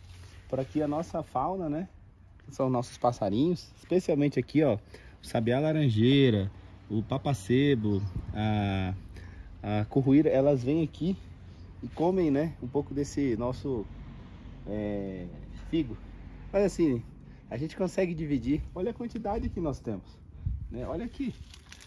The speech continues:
olha nesse galho como é que nós estamos aqui de figo aqui, ó. Olha isso,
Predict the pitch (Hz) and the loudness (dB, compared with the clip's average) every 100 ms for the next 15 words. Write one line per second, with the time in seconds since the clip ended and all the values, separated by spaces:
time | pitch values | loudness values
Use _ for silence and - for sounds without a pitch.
0 | - - 180 190 180 156 151 123 127 127 | -16 -8 -2 -2 -2 -2 0 -2 -2 -4
1 | 131 120 120 113 - 117 110 104 - 107 | -4 -4 -6 -8 -6 -6 -4 -6 -6 -6
2 | 104 - 107 92 - 107 - - - - | -6 -6 -6 -6 -4 -6 -6 -14 -20 -20
3 | - - - - - - - 135 262 294 | -20 -20 -20 -20 -20 -20 -8 -4 2 2
4 | 165 - | 0 -6